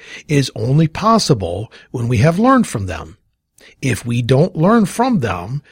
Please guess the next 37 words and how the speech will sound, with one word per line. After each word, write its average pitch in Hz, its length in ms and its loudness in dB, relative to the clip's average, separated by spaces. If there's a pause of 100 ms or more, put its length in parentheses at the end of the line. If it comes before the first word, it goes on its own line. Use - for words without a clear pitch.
(180)
we 147 280 4
tend 135 340 -2
to 151 60 0
repeat 151 480 -2
them 98 400 -8 (240)
or 175 260 -2
never 147 340 2
grow 123 220 4
from 107 320 -4
them. 82 300 -12 (680)
They 117 200 -2
are 135 180 2
always 120 680 0
there 92 360 -4
until 110 300 -6
their 127 160 -4
purpose 165 480 -2
in 135 80 -4
our 156 80 0
life 98 320 -4
is 139 120 -8
complete, 135 600 -4 (560)
and 151 260 2
we 170 160 2
move 107 400 0
toward 95 240 -8
the 95 80 -10
mark. 82 420 -12 (1000)
To 185 100 4
truly 247 340 2
do 143 220 4
this, 98 420 -4
I 131 200 0
must 117 400 -2
live 104 220 -4
for 98 220 -8
today. 135 560 -2